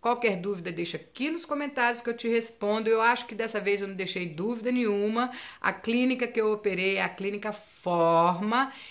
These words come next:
em B H, mas eu sou muito sincera com vocês.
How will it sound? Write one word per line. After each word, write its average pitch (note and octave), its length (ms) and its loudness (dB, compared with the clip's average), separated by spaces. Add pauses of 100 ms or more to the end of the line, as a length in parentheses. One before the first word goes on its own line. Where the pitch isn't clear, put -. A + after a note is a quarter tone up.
(140)
em A3+ 200 0
B F#3+ 160 0
H, E3+ 520 2 (240)
mas F#3+ 380 -2
eu G#3+ 160 8
sou A3 240 0
muito C#4 460 2
sincera A#3+ 480 0
com A3 140 -8
vocês. G3 600 0